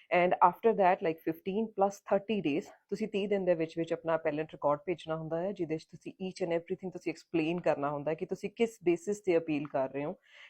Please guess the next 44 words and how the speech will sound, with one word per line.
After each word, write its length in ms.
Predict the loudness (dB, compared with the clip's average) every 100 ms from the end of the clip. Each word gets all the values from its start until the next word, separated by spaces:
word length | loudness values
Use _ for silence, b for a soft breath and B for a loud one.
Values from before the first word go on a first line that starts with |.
| B
ਜਾਂ 80 | 6
ਤੁਹਾਨੂੰ 360 | 6 4 4
ਕਿਹੜੀ 220 | 4 4 4
ਕਿਹੜੀ 220 | 0 2
ਜਗ੍ਹਾ 220 | 4 2
ਤੇ 120 | 2
ਲੱਗਿਆ 320 | -2 0 -2
ਕਿ 260 | -2 -6 -8 b b b
ਰਿਫਿਊਜੀ 340 | -4 -2 -2 -2
ਬੋਰਡ 320 | 0 0 0
ਨੇ 180 | -2 -2
ਕੋਈ 240 | 0 0 2
ਐਰਰ 220 | 2 0
ਕੀਤਾ 320 | -4 -6 -2
ਹੈ 100 | 2
ਜਾਂ 200 | 2 2
ਜਿਹੜਾ 220 | 0 -4
ਡਿਸੀਜਨ 460 | -4 -8 -8 -6 -4
ਰੈਂਡਰ 260 | -4 -4 -8
ਕਰਨ 260 | -8 -10
ਲੱਗਿਆ। 240 | -14 -12 -12 -14 _ _ _ _ _ 6
So, 240 | 8 8
ਅਹ, 560 | 8 8 8 6 2 -2 0
ਇਹ 100 | 2
ਜਿਹੜੀ 260 | 4 4
ਅਪੀਲ 300 | 4 2 2
ਹੈ, 100 | 2
ਇਹ 160 | 4 2
ਰਿਟਨ 320 | 2 0 2
ਦੇ 80 | 2
ਵਿੱਚ 240 | 2 -2
ਜਾਂਦੀ 340 | -2 -2 0 0
ਹੈ। 60 |
Usually 840 | 0 -2 -2 -2 -2 0 0 0 0
ਇਹਦੇ 160 | 0 2
ਵਿੱਚ 220 | 0 -4
ਹੀਅਰਿੰਗ 440 | -4 -2 -2 -2
ਨਹੀਂ 260 | -2 -2 -2
ਹੁੰਦੀ 340 | -4 -4 -2
ਹੈਗੀ, 200 | -4 -6
ਅਹ, 680 | -10 _ _ _ 4 6 6
ਅਪੀਲ 300 | 4 2 0
ਦੇ 100 | 0
ਵਿੱਚ। 260 | 0 -2